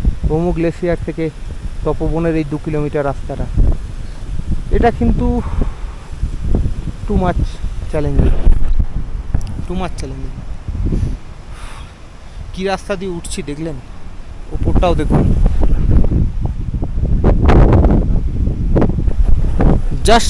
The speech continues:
সেভেন্টি ফাইভ ডিগ্রি অ্যাঙ্গেল, just সেভেন্টি ফাইভ ডিগ্রি, তার মধ্যে দিয়ে আমাদের উঠতে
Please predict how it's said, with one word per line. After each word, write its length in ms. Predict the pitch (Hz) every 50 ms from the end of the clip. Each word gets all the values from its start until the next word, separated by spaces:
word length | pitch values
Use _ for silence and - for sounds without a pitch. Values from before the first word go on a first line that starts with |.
| - -
সেভেন্টি 340 | 180 180 190 202 190 - 208 - -
ফাইভ 160 | 160 165 175 170 156 -
ডিগ্রি 200 | 180 160 - 170 156
অ্যাঙ্গেল, 260 | 143 139 135 135 127 123 - - - - -
just 160 | - 214 196 - -
সেভেন্টি 240 | 156 143 139 143 143 -
ফাইভ 120 | - 143 127 139 135
ডিগ্রি, 200 | 127 139 139 - - - - - - - - - - - - - - - 156
তার 180 | 156 156 160 151 151
মধ্যে 240 | 151 147 - - 160 156 -
দিয়ে 120 | 190 214 262 - - - - - - - - - - - - -
আমাদের 240 | 139 135 131 139 135 135 139
উঠতে 200 | 139 - - 165